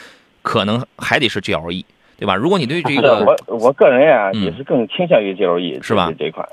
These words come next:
Speaker 1: 如果你对于这个操控感啊，
Speaker 2: 嗯。
Speaker 1: 就是驾驶啊这方面有一些喜好的话，那可能还得是宝马X五。
Speaker 2: 对，说本身也不是，驾驶感差别也不是很大，对不对？
Speaker 1: 对，对，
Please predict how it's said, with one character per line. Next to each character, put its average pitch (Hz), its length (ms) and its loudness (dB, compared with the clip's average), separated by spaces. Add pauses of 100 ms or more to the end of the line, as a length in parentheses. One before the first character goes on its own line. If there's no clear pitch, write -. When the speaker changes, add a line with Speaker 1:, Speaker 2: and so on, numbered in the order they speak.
Speaker 1:
如 147 100 -6
果 180 80 2
你 165 80 0
对 170 140 2
于 180 100 2
这 170 100 -2
个 127 140 0
操 214 320 -4
控 240 180 -2
感 156 140 0
啊， 113 280 -8
Speaker 2:
嗯。 - 20 -8
Speaker 1:
就 131 80 -6
是 120 140 -6
驾 - 280 -4
驶 - 240 -6
啊 92 140 0
这 185 100 0
方 135 160 0
面 120 180 2
有 98 140 0
一 107 60 -2
些 110 160 -2
喜 95 180 -6
好 95 160 0
的 90 80 -4
话， 92 140 -4
那 95 100 -4
可 - 140 -10
能 92 200 -6 (340)
还 101 100 -4
得 104 80 -2
是 - 100 -10
宝 92 120 -6
马 95 100 -6
X - 260 -8
五。 - 60 -14 (320)
Speaker 2:
对， - 140 4
说 185 360 2
本 - 100 -4 (160)
身 170 220 0
也 104 100 2
不 101 140 -6
是， 135 240 0
驾 135 260 0
驶 151 80 -2
感 90 300 0
差 160 220 0
别 151 140 2
也 143 60 4
不 98 140 -4
是 165 80 2
很 87 140 2
大， 123 180 0
对 101 140 -4
不 87 80 -6
对？ - 20 -2
Speaker 1:
对， 90 140 -2 (220)
对， 107 140 2